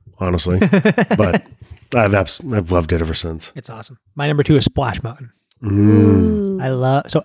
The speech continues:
Speaker 2: anywhere, like, whatever park it is, whether it's a local one here, or even, like, you know, back before was our Six Flags was Six Flags, we had a place called Riverside.
Speaker 1: Yeah.
Speaker 2: I'm a sucker for flume rides.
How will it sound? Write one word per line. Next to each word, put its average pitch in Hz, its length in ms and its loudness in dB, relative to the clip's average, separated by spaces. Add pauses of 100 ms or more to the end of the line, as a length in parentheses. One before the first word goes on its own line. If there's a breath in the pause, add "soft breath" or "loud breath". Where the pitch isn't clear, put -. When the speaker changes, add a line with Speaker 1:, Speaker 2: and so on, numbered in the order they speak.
Speaker 2:
anywhere, 185 380 4
like, 139 120 0
whatever 175 300 4
park 143 340 -2
it 151 60 4
is, 151 160 4
whether 139 180 4
it's 131 120 -2
a 131 160 0
local 139 260 -2
one 135 180 0
here, 151 300 4
or 135 40 4
even, 143 300 0
like, 127 280 0 (280)
you 139 140 0
know, 123 120 0 (300)
back 127 280 -2
before 139 260 2
was 120 240 -2
our 120 160 -4
Six - 240 0
Flags 123 240 0
was 120 100 -2
Six - 200 0
Flags, 113 220 -2
we 135 60 2
had 120 60 0
a - 40 -12
place 131 160 0
called 120 120 -4
Riverside. 120 520 -6 (480 loud breath)
Speaker 1:
Yeah. 107 120 -16
Speaker 2:
I'm 165 100 4
a 160 40 2
sucker 180 240 2
for 139 120 2
flume 156 280 4
rides. 175 340 2